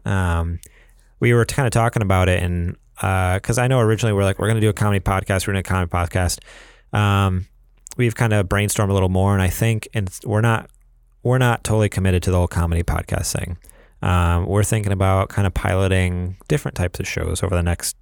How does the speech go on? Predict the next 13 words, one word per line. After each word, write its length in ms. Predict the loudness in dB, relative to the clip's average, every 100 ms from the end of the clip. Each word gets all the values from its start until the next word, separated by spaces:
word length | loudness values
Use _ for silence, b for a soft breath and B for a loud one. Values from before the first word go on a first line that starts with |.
| _ -20
few 240 | -8 -6
months, 460 | -2 -2 -4 -8 -8 B B B B -2
um, 320 | 0 0 0
or 160 | 0
even, 280 | 0 0 0
like, 180 | -2 -2
the 80 | -2
next 200 | -2 -2
year 220 | 0 2 2
or 40 |
so. 380 | 0 0 -2 -4 -6
Um, 480 | -2 0 0 -2 -4
so 440 | 0 2 2 0